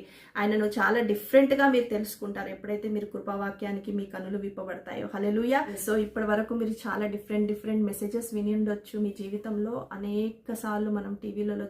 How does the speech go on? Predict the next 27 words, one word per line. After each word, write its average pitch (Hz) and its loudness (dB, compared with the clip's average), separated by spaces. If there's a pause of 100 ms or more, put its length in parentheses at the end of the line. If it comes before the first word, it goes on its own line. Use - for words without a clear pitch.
చూస్తే 220 -6 (440)
మరి 214 2
అవి 208 -2
క్రైస్తవ 208 -2
ఛానల్సే 220 0
అయి 208 0
ఉంటాయి. 202 -2 (180)
అంటే 226 2
దేవుని 220 6
యొక్క 220 -2
బోధకులని, 214 0 (100)
దేవుని 208 0
పేరట 214 -2
వచ్చే 202 -4
చాలామంది 220 2
బోధకులు 208 -2 (380)
ద్వారా 208 4
మీరు 214 4
అనేకమైన 254 4
మెసేజెస్ 226 2
మీరు 214 2
విని 202 -2
ఉంటారు 226 0
మీ 196 -6
జీవితం. 202 -6 (560)
చాలామంది 226 2
ఏమనుకుంటారంటే, 208 -2